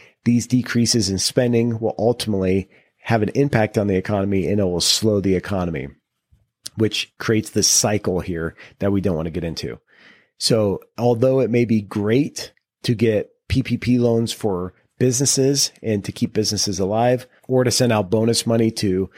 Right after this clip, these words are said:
people who are unemployment, these things could be very helpful to individuals, but we just have to remember that there's a price associated with it. And ultimately, that price is gonna have to be burdened by the people of this country.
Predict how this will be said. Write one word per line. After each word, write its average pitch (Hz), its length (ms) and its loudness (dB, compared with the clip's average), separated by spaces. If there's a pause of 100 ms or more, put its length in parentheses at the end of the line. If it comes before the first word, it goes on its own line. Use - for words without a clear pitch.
(140)
people 117 360 0
who 104 220 0
are 87 320 0
unemployment, 113 760 0 (680)
these 117 180 2
things 117 260 2
could 110 120 -2
be 101 100 0
very 110 300 2
helpful 123 540 -2 (120)
to 113 140 0
individuals, 113 640 0 (260)
but 107 80 -4
we 107 100 2
just 113 160 0
have 117 160 2
to 117 100 -2
remember 104 360 0
that 95 180 -2
there's 95 180 -6
a 92 60 -4
price 143 340 0
associated 123 580 2
with 117 200 0
it. 113 260 0 (240)
And 104 240 -4
ultimately, 101 680 0 (300)
that 107 200 0
price 101 380 2
is 92 100 -2
gonna 98 160 0
have 98 140 -2
to 95 80 -8
be 98 140 -2
burdened 104 640 0 (300)
by 95 220 2
the 113 100 -2
people 87 560 -4 (280)
of 95 160 -2
this 90 160 -6
country. - 420 -10